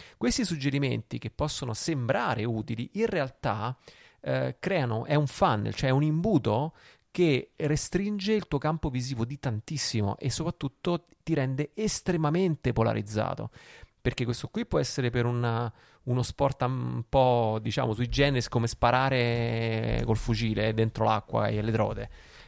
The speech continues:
Ma, ehm, può essere anche, mh, sorgente proprio grave di polarizzazioni politiche, di ideologiche. È, è una cosa gravissima, gravissima. Quindi, diciamo, il concetto generale è questo.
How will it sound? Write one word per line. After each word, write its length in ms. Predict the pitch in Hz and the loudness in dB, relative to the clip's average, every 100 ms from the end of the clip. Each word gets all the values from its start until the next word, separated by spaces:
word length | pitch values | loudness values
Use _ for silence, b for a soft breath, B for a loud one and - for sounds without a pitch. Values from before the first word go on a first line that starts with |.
| B 117 | B 0
Ma, 320 | 175 135 - - | 2 2 -2 -8
ehm, 720 | 123 113 117 120 120 120 - - | -4 -2 -4 -4 -6 -10 -8 -2
può 100 | 139 | -2
essere 220 | - 135 | -2 -4
anche, 480 | 151 - 147 - - | -4 -4 -4 -6 -12
mh, 300 | 143 131 127 | -16 -14 -14
sorgente 540 | 139 117 117 147 - 127 | -4 -4 0 -2 -2 -6
proprio 340 | - 139 120 | -6 -4 -2
grave 280 | 120 151 123 | 0 -2 -2
di 120 | 107 | -4
polarizzazioni 1000 | - 120 117 117 110 104 - 139 139 127 - - | 0 2 2 0 -2 -4 -2 0 0 0 -4 0
politiche, 720 | 143 113 139 110 107 107 107 | 2 4 2 2 0 -4 -4
di 360 | 131 131 131 - - - - | -6 -4 -6 -8 -12 -8 0
ideologiche. 840 | 135 117 123 127 101 110 107 107 - B B - - - | 4 8 8 8 4 -2 0 -2 -4 B B -20 -18 -12
È, 120 | - 165 - | -8 -8 -4
è 120 | 180 | 0
una 140 | 185 202 | 0 0
cosa 220 | 262 147 | -2 -2
gravissima, 960 | 117 151 190 185 180 - - 104 104 - | -2 0 2 2 2 2 0 -2 -4 -6
gravissima. 920 | 151 202 202 190 - - 117 113 120 B B B B B B B - | -2 0 2 0 0 -2 -4 -6 -10 B B B B B B B -2
Quindi, 300 | 165 131 - _ | 0 0 -4 _
diciamo, 240 | 135 135 | 0 2
il 80 | 127 | 2
concetto 560 | - 135 - 202 - 131 | 0 -2 -2 -4 -2 0
generale 580 | 139 143 160 180 190 - | 2 2 0 0 -4 -6
è 160 | 131 | -8
questo. 560 | - 127 110 - - | -4 -4 -2 -4 -8